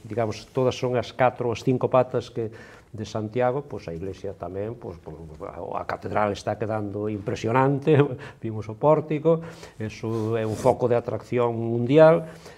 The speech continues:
entonces, pero, bueno, en, eh, o que debía liderar o que é a cidade, que é o concello, é o que está en último lugar, desde o meu punto de vista, e eu creo que é unha sensación, eh, generalizada.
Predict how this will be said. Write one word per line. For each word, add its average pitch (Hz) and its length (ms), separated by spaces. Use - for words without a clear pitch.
entonces, 107 460
pero, 107 180
bueno, 131 380
en, 104 260
eh, - 400
o 113 160
que - 80
debía 139 400
liderar 135 720
o 95 80
que 110 160
é - 0
a 110 80
cidade, 135 400
que 117 120
é 113 40
o 120 80
concello, 165 560
é 117 160
o 104 80
que 90 80
está - 160
en 101 80
último 117 320
lugar, 110 320
desde 101 160
o 110 80
meu 160 160
punto 131 240
de 92 80
vista, 123 320
e 135 80
eu 156 80
creo 175 240
que 160 80
é 160 80
unha 147 160
sensación, 131 640
eh, - 480
generalizada. 92 800